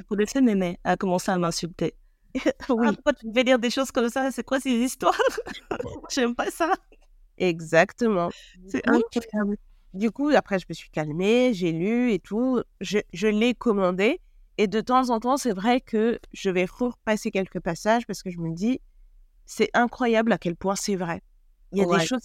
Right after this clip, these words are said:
Speaker 2: qui s'affirment et ça fait maintenant, ben, des quatre ans, hein, qu'on a été confinés.
Speaker 1: C'est ça.
Speaker 2: Euh,
Speaker 1: Et... Euh,
Speaker 2: et
Speaker 1: moi aussi, pareil, c'est marque-page, stabilo dans le bouquin. Il y a toujours des passages qui me, qui vont parler plus par rapport à la période à laquelle je vais les relire. C'est vraiment intéressant.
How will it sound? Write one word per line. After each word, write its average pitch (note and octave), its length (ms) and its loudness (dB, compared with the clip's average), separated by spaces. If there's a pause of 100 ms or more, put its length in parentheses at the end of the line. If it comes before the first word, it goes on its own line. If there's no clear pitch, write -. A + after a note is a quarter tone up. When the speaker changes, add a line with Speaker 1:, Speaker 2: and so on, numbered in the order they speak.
(100)
Speaker 2:
qui A3+ 80 -8
s'affirment A#3 600 2 (340)
et G3+ 80 0
ça F#3+ 160 -2
fait A#3+ 260 -2
maintenant, G3+ 340 2
ben, D3+ 260 -2
des D3+ 180 -8 (240)
quatre - 320 -4
ans, B3 220 4
hein, B3 80 -2
qu'on F3 140 -4
a D3+ 60 0
été D3+ 200 -4
confinés. F3 540 -2 (500)
Speaker 1:
C'est G#3 100 2
ça. E3+ 200 4
Speaker 2:
Euh, D#3 220 2 (360)
Speaker 1:
Et... F3+ 140 2
Euh, F3+ 80 4
Speaker 2:
et G3+ 60 4
Speaker 1:
moi F#3 120 4
aussi, - 240 -4
pareil, G3+ 340 2
c'est F3 260 -4
marque-page, F#3+ 800 -2
stabilo G3 720 -2
dans F3 140 2
le F3 100 0
bouquin. F#3 720 -2
Il D#3+ 60 -2
y - 20 -2
a E3 60 -2
toujours G#3+ 260 -2
des F#3+ 120 0
passages F#3+ 360 -2
qui - 140 -8
me, E3+ 260 -2 (320)
qui - 120 -6
vont F#3+ 180 -2
parler F#3+ 340 0
plus - 320 -6
par F#3 140 -4
rapport F#3 260 -4
à F#3 60 0
la F3 100 0
période F#3+ 300 -2
à F#3 60 2
laquelle F3+ 280 -2
je - 80 -10
vais F3+ 100 -2
les F3 100 0
relire. F#3 360 -2
C'est - 80 -10
vraiment B3 240 2
intéressant. G3 460 -4